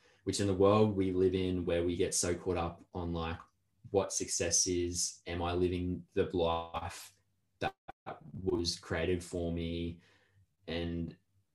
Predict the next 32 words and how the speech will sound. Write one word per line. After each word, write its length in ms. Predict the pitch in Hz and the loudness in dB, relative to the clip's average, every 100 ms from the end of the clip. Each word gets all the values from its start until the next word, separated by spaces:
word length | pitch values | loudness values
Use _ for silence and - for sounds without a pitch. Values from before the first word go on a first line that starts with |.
| _ _ - | _ _ -12
in 480 | 98 90 87 87 85 - | -8 -6 -4 -6 -8 0
a 120 | 95 | 2
world 840 | 87 87 92 82 82 85 87 85 - _ - | 2 2 2 4 4 4 2 -2 -8 _ -6
that, 220 | 82 - | -4 -4
like, 280 | 87 87 90 _ | -4 -4 -8 _
so 260 | - - 101 | -4 2 4
struggles 680 | 92 - 98 98 92 90 - _ | 4 4 4 4 2 -2 -8 _
with, 240 | 95 87 | -4 -4
like, 220 | 87 87 - - | -2 -6 -6 -8
image 520 | 135 139 117 95 - | -6 -2 0 0 -2
and, 240 | 95 92 90 | -4 -4 -2
like, 240 | 87 87 - - _ - | -2 -4 -10 -20 _ 0
"This 160 | 123 | 4
is 100 | 117 | 4
how 160 | 120 104 | 4 4
I 40 | |
want 200 | 107 104 | 4 2
people 260 | - 101 104 | 0 0 2
to 60 | |
describe 420 | 107 113 131 107 92 | 2 2 2 2 2
me. 140 | 82 | 0
This 160 | 95 110 | 2 2
is 60 | |
the 80 | 110 | 2
adjectives 380 | 107 110 - 110 | 2 0 -2 0
I 60 | |
want 160 | 107 104 | 0 0
them 280 | 110 104 107 | 0 0 -2
to 120 | - | -6
think 180 | 107 98 | -4 -2
about." 300 | 98 85 82 | -4 -6 -6
Like, 200 | 87 90 | -8 -10